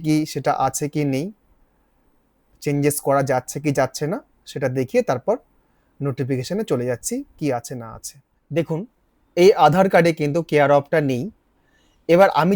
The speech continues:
যদি এই care of-টা বসাতে চাই, আপডেট করতে চাই, সে আপডেট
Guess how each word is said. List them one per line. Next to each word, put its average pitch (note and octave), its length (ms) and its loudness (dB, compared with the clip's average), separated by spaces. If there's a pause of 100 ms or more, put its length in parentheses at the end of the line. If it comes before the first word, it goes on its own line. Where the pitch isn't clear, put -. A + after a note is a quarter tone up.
যদি G3+ 200 2
এই G3 120 0
care E3 240 6
of-টা D#3+ 200 0 (120)
বসাতে D#3 360 0 (140)
চাই, A2+ 180 -2 (880)
আপডেট C3 280 0 (100)
করতে D3 240 0 (120)
চাই, B2+ 160 -2 (480)
সে - 80 -6 (200)
আপডেট C3+ 280 -2